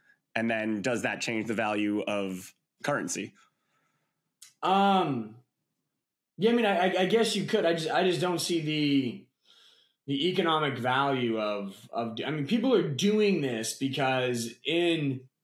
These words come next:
Speaker 2: people are doing this with respect to lithium and with respect to electric vehicles, because if I figure out a way to,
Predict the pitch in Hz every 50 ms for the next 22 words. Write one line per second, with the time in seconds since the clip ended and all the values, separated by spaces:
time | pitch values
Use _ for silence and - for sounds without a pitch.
0 | _ _ _ _ _ _ _ _ _ _ _ _ - 175 185 185 170 156 156 165
1 | 156 139 123 113 113 120 117 - 123 113 113 - 117 101 104 98 98 - 95 98
2 | 104 110 107 101 98 101 98 - 107 101 98 101 101 98 95 - 92 104 107 101
3 | 101 101 98 98 104 104 101 90 98 110 123 117 117 113 113 - 123 113 113 113
4 | 110 107 107 101 98 104 104 104 104 101 101 98 - - 101 95 95 95 95 92
5 | -